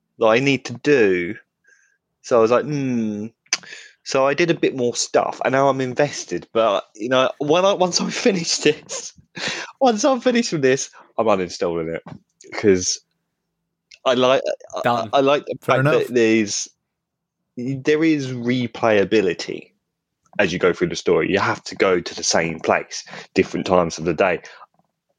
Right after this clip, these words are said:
Speaker 1: and again after doing different things. You know, there's only four areas to go there. It's not a massive open world game. There's, like, four little kind of maps. Let's call them maps.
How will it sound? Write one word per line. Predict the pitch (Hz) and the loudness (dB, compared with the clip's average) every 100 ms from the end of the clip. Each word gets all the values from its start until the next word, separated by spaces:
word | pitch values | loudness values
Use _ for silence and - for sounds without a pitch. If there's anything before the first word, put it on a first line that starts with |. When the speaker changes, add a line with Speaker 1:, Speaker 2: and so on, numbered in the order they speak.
| - | -4
Speaker 1:
and | 120 101 101 - | -2 -2 -2 -2
again | 101 85 104 98 90 | -2 2 2 2 0
after | - 95 90 - | 2 2 0 -2
doing | - 95 90 | 0 0 0
different | 87 - - - | -2 -4 -8 -2
things. | 113 82 - - | -2 -2 -6 -4
You | 101 | 0
know, | 107 | 2
there's | 98 120 | 2 2
only | 127 | 0
four | - - 113 98 92 | -2 -2 2 4 4
areas | 101 85 78 76 - - _ _ | 4 2 0 -2 -6 -12 _ _
to | - | -2
go | 98 | 2
there. | 82 | 2
It's | 80 | 2
not | 113 | -2
a | 98 | -2
massive | 92 90 - 90 82 - - _ | -4 -4 -4 -2 -2 -4 -20 _
open | 92 - 87 | -2 0 0
world | 85 82 82 | 2 2 0
game. | 90 | 0
There's, | 85 90 | 0 0
like, | 80 - _ _ _ - | -2 -4 _ _ _ -2
four | 95 95 | 2 2
little | 95 - 82 80 _ _ _ _ _ - | 2 0 -2 -2 _ _ _ _ _ -4
kind | - 82 | -2 -2
of | 85 | -2
maps. | 92 - - - | -4 -4 -6 -6
Let's | - | -4
call | 92 | -2
them | 82 80 | -2 0
maps. | - - - | -4 -4 -10